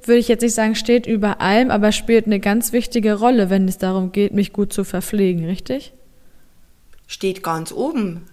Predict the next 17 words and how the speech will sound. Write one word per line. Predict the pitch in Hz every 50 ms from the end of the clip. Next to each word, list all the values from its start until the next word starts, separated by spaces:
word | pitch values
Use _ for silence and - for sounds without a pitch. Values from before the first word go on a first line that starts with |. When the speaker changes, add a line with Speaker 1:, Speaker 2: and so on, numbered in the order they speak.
| - - -
Speaker 2:
äh, | - 185 196 185 180
Speaker 1:
Mhm. | 196
Speaker 2:
Jule. | 208 214 185 180 165 160 160 165 175 - - - - - - - - - - - - - - - - - - - - - - - - - - - - - - - - - - - - - - - - - - - - - - - - - - - - - - - - - - - -
Speaker 1:
Also | - 196 202 202 202 196 196 196 202 202 202 202 202 - - 226 -
nicht | - 220 220 208 -
nur | 233 220 196 202
im | 214 214 214
Training, | - - 233 226 226 233 240 240 233
sondern | 226 226 214 208 208 214
auch | - 214 220 226 220 -
bei | - - 208 202
dem | 214 214
Aspekt | - 220 208 - - - 226 220 -
Ernährung | - 202 208 208 214 226 233 233 220 220
und | 196 208 214
Verpflegung. | 214 - 214 208 - - 226 226 233 233 226 202 180 170 190 233 294 - - - - - - - - - - -
Übt | - 247 247 - -